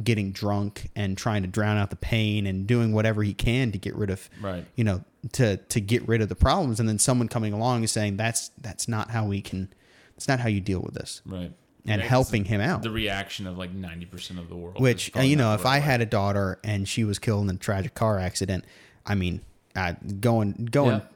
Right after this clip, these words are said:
Speaker 2: Yeah.
Speaker 1: turning to drink would be, I mean,
Speaker 2: Turning to
Speaker 1: that would be the,
Speaker 2: anything would
Speaker 1: turning
Speaker 2: be,
Speaker 1: to
Speaker 2: but
Speaker 1: anything would
Speaker 2: whatever
Speaker 1: be,
Speaker 2: would be, yes.
Speaker 1: it, it, how, how could you,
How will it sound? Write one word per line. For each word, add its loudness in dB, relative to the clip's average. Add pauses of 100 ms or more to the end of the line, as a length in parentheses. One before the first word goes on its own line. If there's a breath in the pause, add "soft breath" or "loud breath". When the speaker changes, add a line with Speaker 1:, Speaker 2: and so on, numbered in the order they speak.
(460)
Speaker 2:
Yeah. -2
Speaker 1:
turning 4
to -2
drink 2
would 0
be, 0 (140)
I -4
mean, -2 (400 soft breath)
Speaker 2:
Turning -2
to 4
Speaker 1:
that 8
would 4
be 4
the, -2
Speaker 2:
anything -4
would 2
Speaker 1:
turning 6
Speaker 2:
be, 4
Speaker 1:
to 0
Speaker 2:
but -2
Speaker 1:
anything 2
would 0
Speaker 2:
whatever 2
Speaker 1:
be, 2
Speaker 2:
would -6 (100)
be, -8
yes. -4
Speaker 1:
it, -6
it, -4
how, 2
how 2
could -2
you, -2